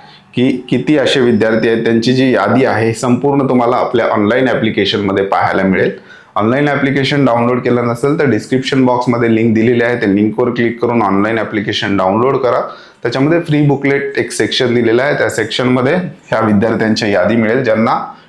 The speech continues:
स्टेटमध्ये पण कॉलेज मिळालेलं आहे आणि all,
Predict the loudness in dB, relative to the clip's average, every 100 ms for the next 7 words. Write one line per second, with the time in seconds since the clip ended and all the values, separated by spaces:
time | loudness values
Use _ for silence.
0 | _ -6 -2 0 2 2 2 0 0 0
1 | 2 0 0 2 2 2 0 0 0 0
2 | 0 2